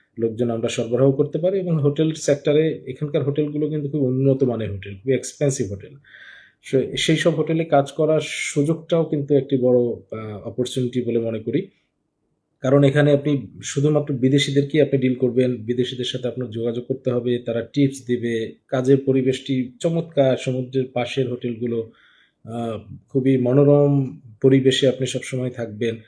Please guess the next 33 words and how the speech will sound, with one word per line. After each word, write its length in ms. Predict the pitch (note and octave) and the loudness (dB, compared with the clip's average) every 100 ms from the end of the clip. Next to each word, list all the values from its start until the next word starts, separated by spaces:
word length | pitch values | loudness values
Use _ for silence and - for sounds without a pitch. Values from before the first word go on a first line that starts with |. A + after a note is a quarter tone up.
| _ _ _ | _ _ _
তো 60 | - | -4
এই 140 | C#3 | 0
সেক্টরগুলোতে 720 | D3 E3 D3+ E3+ D#3 D#3 D3+ D3+ | 0 -2 -2 -2 0 -2 0 0
আমরা 220 | B2+ B2 | 2 0
চাই 460 | - A2+ G2 F#2 - | 0 -2 -2 -8 -12
এবং 200 | A#2 B2 A#2+ | -8 -8 -6
খুবই 240 | D3 C#3+ | -2 0
চেষ্টা 320 | C#3+ C#3 - | 0 0 -2
করছি, 580 | C3 C3 - F3 F#3+ F#3+ - A2+ | -2 -4 -4 -4 -4 -4 -8 -14
আহ, 200 | A2+ - | -14 -8
আশা 180 | - | -4
করি 180 | D#3 D#3 | -2 2
ইনশাল্লাহ 400 | C#3 C3+ C3 B2 | 2 2 0 -2
আমরা 120 | A2+ | -4
সফল 340 | A2+ - B2+ A2 | -6 -6 -8 -6
হব। 200 | A2+ E3+ - _ _ _ _ - | -6 -8 -10 _ _ _ _ -10
এই 60 | A#2 | -6
হোটেল 260 | A#2 D3 | -2 2
সেক্টরে 400 | C#3+ C3+ - B2+ | 2 0 -2 0
বাংলাদেশিদেরকে 760 | B2 A#2+ B2 A2+ B2+ A2+ A2+ A#2 | 0 -2 -4 -4 -6 -6 -8 -12
কিভাবে 420 | - C3+ C3+ B2+ | -6 -2 0 0
আমরা 160 | A#2+ A2+ | -2 -6
সুযোগটি 380 | - A2+ G#2+ | -6 -10 -10
তৈরি 260 | G#2+ A2+ A2 | -8 -6 -6
করে 200 | A2 A2 | -6 -6
দিতে 240 | G#2+ G#2+ | -6 -6
পারি, 300 | A2 B2 G3+ - _ _ | -2 -2 -2 -6 _ _
এজন্য 340 | A2 B2+ C#3 C#3+ | -4 2 4 4
কাজ 220 | C#3+ C#3+ | 4 2
করছি 280 | B2 - G2+ | -2 -6 -10
এবং 300 | G#2 A#2+ B2+ | -8 -4 -4
আমরা, 340 | B2+ C3 C3 | 0 2 2
আহ, 180 | B2 | 2